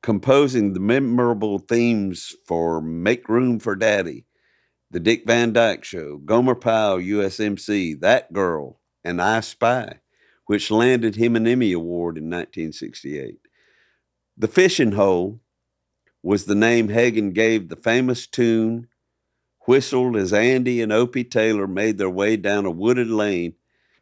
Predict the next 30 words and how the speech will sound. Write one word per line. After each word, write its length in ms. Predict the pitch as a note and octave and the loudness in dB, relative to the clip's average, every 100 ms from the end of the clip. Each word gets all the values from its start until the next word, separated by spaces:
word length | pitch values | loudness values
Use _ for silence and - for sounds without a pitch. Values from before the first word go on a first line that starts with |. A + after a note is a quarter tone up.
| _ | _
to 80 | E2+ | -2
Myers 500 | G2 A2+ B2 A2 G#2+ | 2 2 2 0 0
Lake 420 | G#2+ E2 C#2+ - | 0 0 -4 -12
at 140 | B1+ | -14
the 80 | D#2 | -14
start 420 | - G#2 G#2 G2 | -4 2 2 2
of 120 | D#2+ | -2
every 360 | F2 G#2 G#2+ G2+ | -4 -2 -2 -2
Andy 240 | A2 G2+ | -2 -4
Griffith 400 | F#2 G#2 G2+ - | -2 -2 -2 -6
episode." 720 | G2 E2 - - A1+ G#1+ - _ _ _ _ _ _ _ _ _ _ _ _ | -6 -6 -10 -16 -16 -16 -20 _ _ _ _ _ _ _ _ _ _ _ _
The 100 | G2+ | 2
Andy 220 | A#2+ C#3 C3+ | 4 4 4
Griffith 380 | D3 C#3+ C3+ | 2 2 -2
Show 260 | - C#3+ C#3+ | -2 2 2
was 200 | A#2 F#2+ | 0 -4
set 280 | - C3 - | -2 -2 -2
in 80 | G2 | -6
the 60 | |
fictional 540 | - C#3+ - - A#2+ A2+ | -2 -2 -2 -4 -2 0
town 380 | B2+ B2+ C3+ | 0 0 0
of 80 | B2 | -2
Mayberry 600 | A#2 B2+ A2 E2+ E2 D#2+ | -2 0 0 -2 -4 -4
in 120 | E2 | -6
the 80 | E2+ | -2
backwoods 720 | F2+ B2 - G#2+ A#2 G#2+ G2+ | 0 0 0 0 0 0 -6
hills 500 | A2+ A2+ A2+ A2+ G#2+ | -2 2 2 0 -4
of 180 | F#2 D2+ | -12 -10
North 320 | E2+ A2 A2 | -2 -2 -2
Carolina. 640 | - G#2 A2 G#2 E2+ C#2+ | -4 -2 -2 -2 -6 -8